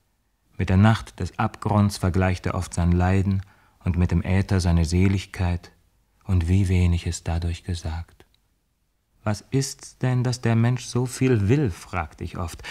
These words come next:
Was soll denn die Unendlichkeit in seiner Brust? Unendlichkeit. Wo ist sie denn?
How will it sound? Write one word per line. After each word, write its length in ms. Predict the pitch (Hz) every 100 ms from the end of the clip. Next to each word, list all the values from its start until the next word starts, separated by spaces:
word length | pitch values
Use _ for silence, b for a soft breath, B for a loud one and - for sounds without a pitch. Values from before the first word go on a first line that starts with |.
| B -
Was 160 | 120
soll 200 | 110 147
denn 180 | 139 127
die 100 | 135
Unendlichkeit 920 | 139 147 127 160 160 120 - - 90
in 120 | 101 92
seiner 280 | 98 92
Brust? 420 | 85 90 85 - -
Unendlichkeit. 1300 | - 110 113 92 107 113 98 82 - - - 82 73 _ - _ _ _ -
Wo 140 | 107
ist 220 | 131 -
sie 120 | 156 123
denn? 220 | 95